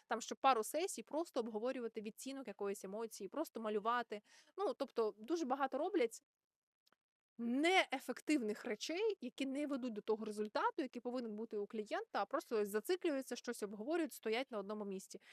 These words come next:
Це одна з найбільших помилок. У мене є клієнт,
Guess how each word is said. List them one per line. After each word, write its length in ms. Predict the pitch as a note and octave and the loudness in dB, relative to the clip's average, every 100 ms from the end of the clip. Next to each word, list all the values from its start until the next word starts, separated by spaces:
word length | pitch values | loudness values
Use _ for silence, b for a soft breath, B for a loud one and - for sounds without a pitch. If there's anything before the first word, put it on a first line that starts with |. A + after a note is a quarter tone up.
| B - | B -6
Це 200 | F4 G#4+ | -2 0
одна 360 | A3 G#3 C#4+ F4 | 0 0 2 0
з 420 | B3+ A#3+ A#3 G#3+ | 0 2 4 2
найбільших 440 | - A#3 A#3 D#4 B3+ | 0 -2 0 -2 -6
помилок. 480 | - G3+ F#3 - - _ _ b b b | -6 -4 -2 -4 -8 _ _ b b b
У 80 | A3 | 0
мене 200 | D4 B3 | 2 4
є 120 | A3 | 0
клієнт, 380 | A#3+ C4 G#4+ | 0 -2 -2